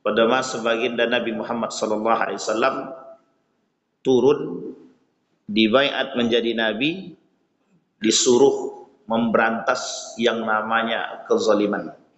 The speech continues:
Salah satu kezaliman yang nampak itu adalah riba.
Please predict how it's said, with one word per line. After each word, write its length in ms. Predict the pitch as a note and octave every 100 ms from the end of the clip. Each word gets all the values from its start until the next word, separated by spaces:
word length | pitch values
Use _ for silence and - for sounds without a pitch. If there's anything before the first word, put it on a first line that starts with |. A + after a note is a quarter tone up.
| _ _ _ _ _ _
Salah 320 | - G#2 A2+
satu 320 | B2+ A#2+ D3+ C#3+
kezaliman 640 | B2+ B2+ B2+ C3+ C3+ C3
yang 240 | B2+ A#2
nampak 560 | A#2+ B2 A#2+ - A2+ A2+
itu 240 | A2+ -
adalah 480 | C3+ A#2 A#2 - -
riba. 560 | A2+ A2+ F#2+ - -